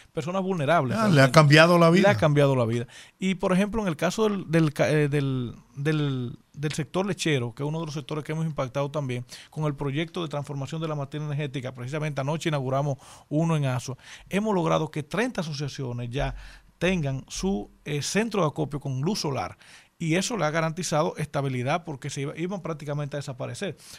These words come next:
Speaker 1: Pero cada asociación de esas tiene cien productores. Y yo les digo algo, si desaparece la asociación de productores de leche, ese lechero no tiene dónde enfriar la leche y por tanto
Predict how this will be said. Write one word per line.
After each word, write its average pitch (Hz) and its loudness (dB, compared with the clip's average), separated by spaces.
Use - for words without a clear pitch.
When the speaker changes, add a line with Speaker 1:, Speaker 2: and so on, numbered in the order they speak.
Speaker 1:
Pero 160 0
cada 143 4
asociación 160 0
de 165 0
esas 160 -2
tiene 165 -2
cien 160 -4
productores. 165 -4
Y 165 -6
yo 165 0
les 185 0
digo 196 0
algo, 135 0
si 175 -2
desaparece 175 -2
la 214 -2
asociación 156 -4
de 147 -4
productores 151 -4
de 147 0
leche, 131 -4
ese 165 -2
lechero 160 -2
no 151 -6
tiene 156 -6
dónde 156 -6
enfriar 160 -6
la 156 -4
leche 170 -8
y 151 -8
por 143 -8
tanto 151 -8